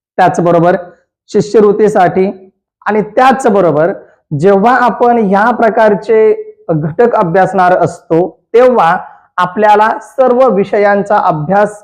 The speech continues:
करणे अनिवार्य असतं. आता ते का अनिवार्य असतं, ते आपण उदाहरणांच्या माध्यमातून ते आपल्याला लक्षात येणारच आहे. पण तत्पूर्वी आपण त्या शब्दाचा अर्थ आपण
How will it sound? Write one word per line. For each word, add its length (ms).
करणे 480
अनिवार्य 580
असतं. 440
आता 220
ते 320
का 200
अनिवार्य 600
असतं, 480
ते 140
आपण 300
उदाहरणांच्या 680
माध्यमातून 720
ते 120
आपल्याला 640
लक्षात 400
येणारच 500
आहे. 380
पण 140
तत्पूर्वी 520
आपण 480
त्या 120
शब्दाचा 560
अर्थ 360
आपण 320